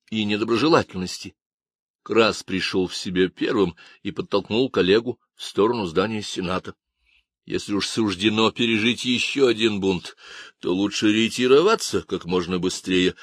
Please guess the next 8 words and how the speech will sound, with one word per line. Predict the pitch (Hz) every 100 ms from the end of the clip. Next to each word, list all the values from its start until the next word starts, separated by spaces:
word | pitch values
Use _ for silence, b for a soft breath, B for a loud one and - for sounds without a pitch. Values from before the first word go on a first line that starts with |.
| B B
а | B 90
потом | 87 95 - 98 113
для | 95
восстановления | 95 - 95 92 92 95
порядка | - 92 107 131 107
послать | - 85 95 110 - B B
вооруженный | 90 92 92 104 127 98
отряд. | 90 92 95 -